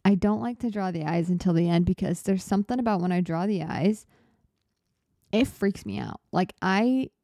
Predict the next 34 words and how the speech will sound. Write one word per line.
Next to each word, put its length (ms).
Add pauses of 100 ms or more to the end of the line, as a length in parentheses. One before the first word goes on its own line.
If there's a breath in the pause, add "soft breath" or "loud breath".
feel 160
like 140
I 80
just, 340 (100)
it, 220
I 140
just 200
created 380
something 360
and 80
it's 160
just 200
staring 380
back 280
at 80
me. 160
I 140
don't 260
like 220
that. 180
I, 400
I, 340
it's, 280
and 180
I'm 100
not 180
that 120
good 180
yet, 160
so 100
the 140
eyes 200
are 80
horrifying. 680